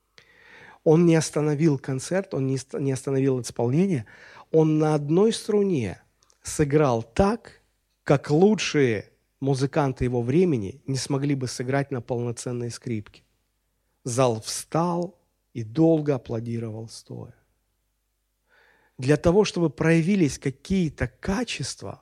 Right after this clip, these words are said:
нужна подходящая атмосфера. Но убери скрипку, убери эту подходящую атмосферу, и что мы видим? Простого обычного человека. Вот примерно так же и с Богом. Церковь,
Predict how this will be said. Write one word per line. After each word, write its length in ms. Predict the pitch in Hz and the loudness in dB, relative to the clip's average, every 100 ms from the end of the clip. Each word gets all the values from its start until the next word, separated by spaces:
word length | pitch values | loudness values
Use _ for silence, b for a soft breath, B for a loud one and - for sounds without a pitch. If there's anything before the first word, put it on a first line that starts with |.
| _ | _
нужна 360 | 123 135 120 170 | -6 -4 -2 -6
подходящая 720 | 143 - 135 131 139 - 127 | -6 -10 -6 -4 -4 -4 -10
атмосфера. 600 | - 120 - - 127 101 _ _ _ _ _ _ _ _ _ 147 | -10 -14 -14 -12 -10 -10 _ _ _ _ _ _ _ _ _ 2
Но 120 | 202 | 4
убери 520 | 240 175 202 247 269 | 4 6 6 6 4
скрипку, 560 | - - 180 147 - 135 | 2 -2 0 -2 -2 -2
убери 760 | 131 165 185 233 233 226 _ _ | 6 6 6 4 2 0 _ _
эту 240 | 151 131 - | -10 -8 -4
подходящую 580 | 139 - 143 139 - 135 | 0 2 4 2 2 -4
атмосферу, 460 | 135 - 143 135 | -4 -6 -4 -4
и 20 | |
что 180 | 143 202 | -2 -2
мы 140 | 208 208 | 0 0
видим? 340 | 165 107 117 - | -2 -4 -8 -6
Простого 460 | 160 - 294 262 | -6 -6 -4 -2
обычного 420 | 196 226 - 202 | -2 -6 -6 -8
человека. 440 | 180 196 185 165 - _ _ _ _ _ _ b b b | -8 -8 -6 -8 -10 _ _ _ _ _ _ b b b
Вот 160 | 165 | -2
примерно 480 | - 196 214 185 185 | 2 4 4 2 -2
так 300 | - 220 202 | -2 -2 0
же 260 | 151 160 - - | -2 -4 -6 -8
и 340 | 180 185 196 _ _ | -4 -4 -6 _ _
с 180 | 135 127 | -10 -8
Богом. 760 | 123 180 196 139 123 90 76 _ _ _ _ | 0 6 6 6 0 -4 -10 _ _ _ _
Церковь, 720 | - 208 240 233 127 - - | -2 2 2 2 -4 -6 -16